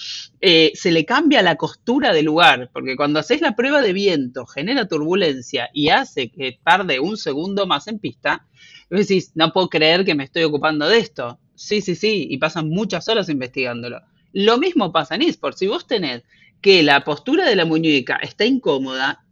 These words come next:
el jugador no se da cuenta. Pero cuando vos ves que la ergonomía es lin-, es, es,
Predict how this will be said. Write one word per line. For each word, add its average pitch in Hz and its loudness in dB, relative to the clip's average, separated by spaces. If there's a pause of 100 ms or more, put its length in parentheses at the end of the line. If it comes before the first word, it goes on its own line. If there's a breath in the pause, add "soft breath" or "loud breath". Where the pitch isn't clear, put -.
(200)
el 233 -6
jugador 269 0
no 269 -4
se 196 -6
da 147 -2
cuenta. 120 -14
Pero 170 0
cuando 208 4
vos 359 0
ves 359 0
que 349 2
la 277 4
ergonomía 220 2
es 208 -2
lin-, 160 0
es, 160 -2
es, 131 -8